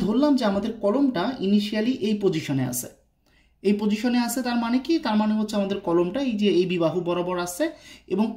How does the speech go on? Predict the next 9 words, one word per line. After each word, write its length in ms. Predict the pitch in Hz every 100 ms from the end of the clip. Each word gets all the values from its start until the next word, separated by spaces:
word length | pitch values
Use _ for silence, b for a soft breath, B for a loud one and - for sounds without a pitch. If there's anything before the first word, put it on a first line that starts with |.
| -
ক্যাপের 420 | 214 - 226 294 - b b b 190
ওরিয়েন্টেশনটা 560 | 214 220 208 214 226 220
একটু 120 | 214 185
দেখতে 200 | - 196
হবে। 140 | 190 302 311
ক্যাপটা 300 | 285 285 - 214
হচ্ছে 180 | 214 247 - 254
ওই 100 | 262 226
দিকে 180 | 220